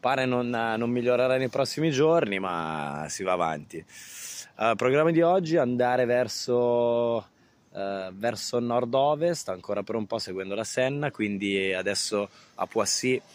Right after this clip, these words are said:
appunto recupero la Senna e proseguo il cammino.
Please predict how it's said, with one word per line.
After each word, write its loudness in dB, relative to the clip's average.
appunto -2
recupero 0
la 2
Senna 2
e 2
proseguo 2
il 2
cammino. -4